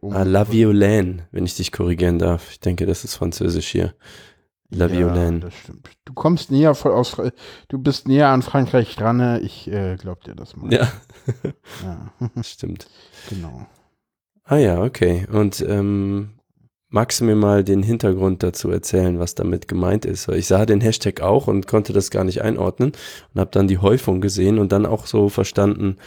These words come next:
Speaker 2: was da beschrieben wird, aber
Speaker 1: Äh, den Hintergrund habe ich auch nicht mitbekommen, weil ich war irgendwie im Urlaub.
Speaker 2: Ah.
Speaker 1: <laughs> Da, äh, k-,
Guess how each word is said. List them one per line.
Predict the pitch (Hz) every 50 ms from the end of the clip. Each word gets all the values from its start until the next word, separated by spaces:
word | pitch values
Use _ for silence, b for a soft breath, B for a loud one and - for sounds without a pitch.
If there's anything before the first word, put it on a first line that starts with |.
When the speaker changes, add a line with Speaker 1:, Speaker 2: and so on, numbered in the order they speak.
| B B B -
Speaker 2:
was | 92 107 120 -
da | - 92 87
beschrieben | 87 92 - - - - 131 147 120 90
wird, | 87 101 - -
aber | - 98 92 92 92 - _ b b b
Speaker 1:
Äh, | - 147 143 143 139
den | 131 131 139 139 123
Hintergrund | 113 151 156 185 170 147 139 156 151 143
habe | 143 143 139
ich | 131 135
auch | 131
nicht | 139 127 113
mitbekommen, | 113 113 - - 127 113 - 127 135 135 127
weil | 113 113 113
ich | 110
war | 110 113 117
irgendwie | 95 110 104 107 113 113
im | 110 107 -
Urlaub. | - 123 113 101 139 - - _ _ B B B B B B B B 175 - -
Speaker 2:
Ah. | 143 120 120 135 - _ B B B B B
Speaker 1:
<laughs> |
Da, | 139 127 120 135 127 123 120 110
äh, | - 123 - - 127 117
k-, | - 135